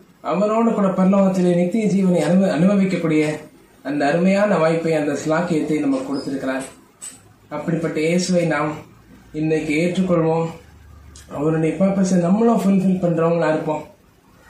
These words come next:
நமக்கு கூட அநேக வா-, அநேக பர்பஸ் நம்ம, நம்முடைய லைஃப்ல ஆண்டவர் வச்சிருக்கிறார்.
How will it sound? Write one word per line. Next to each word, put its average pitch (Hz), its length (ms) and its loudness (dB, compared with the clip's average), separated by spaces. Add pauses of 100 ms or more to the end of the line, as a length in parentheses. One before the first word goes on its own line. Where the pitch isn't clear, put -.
நமக்கு 180 360 0
கூட 208 200 -2
அநேக 180 400 0
வா-, 160 380 -2 (480)
அநேக 185 400 0
பர்பஸ் 190 520 -2
நம்ம, 160 340 0
நம்முடைய 156 340 0
லைஃப்ல 175 340 0
ஆண்டவர் 156 420 -2
வச்சிருக்கிறார். 147 460 -4